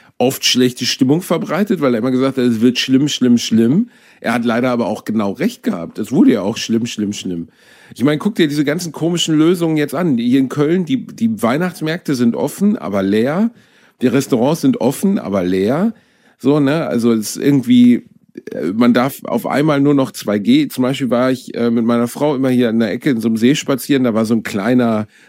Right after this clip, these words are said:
da konnte man so Pfannkuchen oder Crepe und so essen und Glühwein trinken.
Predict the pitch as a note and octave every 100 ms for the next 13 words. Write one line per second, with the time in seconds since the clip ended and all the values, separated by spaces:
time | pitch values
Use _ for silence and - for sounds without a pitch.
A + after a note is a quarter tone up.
0 | - G2 C3+ C3 A#2 A2+ - C#3 D3 C#3+
1 | C3+ C#3 B2 A#2+ E2 G#2+ G#2 - C#3+ -
2 | A#2 A#2+ C3 G#2+ B2+ - B2 G#2+ G#2 C3+
3 | C#3+ C3+ C3+ C#3+ C3+ - D3